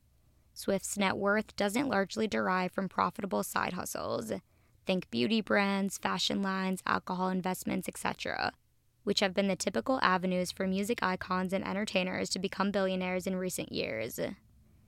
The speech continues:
Swift's billionaire status was achieved largely by music, which puts her in a unique category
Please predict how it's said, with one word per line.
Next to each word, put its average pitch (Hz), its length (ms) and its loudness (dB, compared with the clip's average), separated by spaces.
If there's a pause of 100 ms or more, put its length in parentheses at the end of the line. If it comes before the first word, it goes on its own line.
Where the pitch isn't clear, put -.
(280)
Swift's - 400 0
billionaire 214 480 4
status 185 540 2
was 190 100 -2
achieved 196 460 -2
largely 202 600 0
by 202 240 0
music, 190 680 -4 (320)
which - 240 -4
puts - 280 -2
her 220 140 2
in 202 160 2
a 190 60 2
unique 180 400 0
category 180 880 0